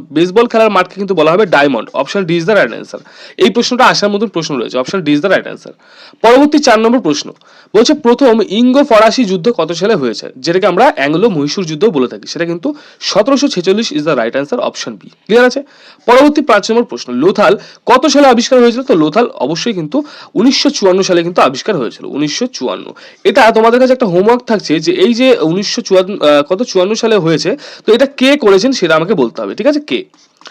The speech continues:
চলো, নেক্সট প্রশ্ন দিকে যাবো আমরা। নেক্সট প্রশ্ন বলছে, ছ নম্বর প্রশ্ন, ভারতে প্রথম মেট্রো, আহ,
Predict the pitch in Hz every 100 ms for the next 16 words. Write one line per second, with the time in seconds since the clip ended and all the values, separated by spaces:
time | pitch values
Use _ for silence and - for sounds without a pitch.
0 | _ _ _ - 98 - _ - 160 302
1 | 285 277 254 240 247 170 113 85 53 -
2 | 156 185 135 - - _ _ _ _ -
3 | 240 269 311 226 240 262 254 254 254 254
4 | 180 196 233 - 208 240 220 180 190 -
5 | 180 202 - - 131